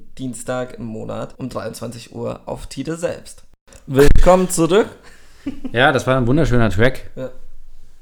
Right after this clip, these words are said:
Speaker 2: Deutschrap, oder kann man Rap sagen?
Speaker 1: Weiß ich nicht. Ich find,
Speaker 2: Das
Speaker 1: was
Speaker 2: ist
Speaker 1: ich so schön dran finde, ist so eine Mischung aus Trap, Rap und irgendwie allem.
Speaker 2: Ja. Nee, Deutschrap ist noch nicht am Ende.
Speaker 1: Props an Apache zweihundertsieben.
Speaker 2: Guter Mann.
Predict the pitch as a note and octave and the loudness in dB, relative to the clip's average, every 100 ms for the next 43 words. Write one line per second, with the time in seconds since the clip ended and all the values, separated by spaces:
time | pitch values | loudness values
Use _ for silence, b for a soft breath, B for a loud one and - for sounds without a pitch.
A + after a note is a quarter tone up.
0 | - A2+ C#3+ - G2+ - - - G#2+ G#2 | -2 0 0 0 0 6 6 6 2 0
1 | - A#2+ A2 A#2 A#2+ A2+ C#3+ D#3 A2 B | -2 -2 0 0 -2 -4 -6 -10 -14 B
2 | B B - - A#3 D#3 C3+ A#2+ C#3+ C#3 | B B -14 -12 -10 -8 -10 -10 -14 -10
3 | D#3+ D#3+ E3 E3 D#3 F3 F3 F3 E3 D#3+ | -8 -6 -6 -6 -8 -8 -8 -6 -8 -6
4 | E3 D#3 D3+ D3 D3+ D#3+ D#3 B2+ - - | -8 -6 -6 -6 -8 -8 -8 -8 -10 -10
5 | C#3+ D3 D3+ - C3 C#3 D3+ D3+ - C3 | -8 -8 -12 -14 -8 -6 -6 -10 -12 -10
6 | C3 B2+ B2 - - - C3+ C3 C#3 D3+ | -8 -10 -14 -18 -20 -16 -14 -14 -14 -10
7 | C3+ B2 E3 - b b b b b b | -8 -6 -6 -8 b b b b b b
8 | b b - - B2+ C3 A#2+ - D3 C3+ | b b -16 -12 -8 -6 -6 -4 -6 -4
9 | B2+ C3 B2 A2+ A#2+ F#2+ F2+ - F3 F3 | -6 -4 -6 -6 -4 -6 -8 -2 -2 -2
10 | C#3 C#3+ C#3 C3+ - - C#3 C3+ B2+ B2+ | -6 -6 -8 -10 -14 -12 -12 -12 -12 -12
11 | B2 B2 A#2 B2 A2 G#2 G2+ G2 | -10 -10 -10 -12 -8 -6 -6 -6